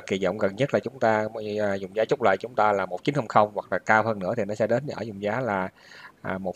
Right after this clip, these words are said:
chín năm mươi chín như giá của tuần trước. À, tại sao chúng ta dự đoán là khá, và khả năng là giá vàng nó tăng? Bởi vì chúng ta thấy rằng, à, hiện nay,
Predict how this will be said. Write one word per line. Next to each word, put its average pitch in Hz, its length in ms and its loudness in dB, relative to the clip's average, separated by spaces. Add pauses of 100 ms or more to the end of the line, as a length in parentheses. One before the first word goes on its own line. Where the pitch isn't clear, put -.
chín 139 220 -2 (1000)
năm 113 240 -6
mươi 107 180 0
chín 147 380 0
như 113 140 -4
giá 120 480 4
của 113 80 0
tuần 92 200 -6
trước. 127 260 6 (600)
À, 95 140 4
tại 98 160 4
sao 139 120 4
chúng 156 160 -2
ta 123 100 8
dự 104 280 2
đoán 127 220 6
là 117 100 0
khá, 135 540 4
và 101 80 4
khả 107 140 2
năng 117 220 2
là 98 140 4
giá 127 300 2
vàng 101 160 4
nó 113 60 2
tăng? 117 240 4 (440)
Bởi 110 100 -2
vì 113 80 -2
chúng 123 140 -4
ta 123 100 4
thấy 135 220 0
rằng, 104 240 -10
à, 98 280 -4
hiện 107 200 -6
nay, 123 220 2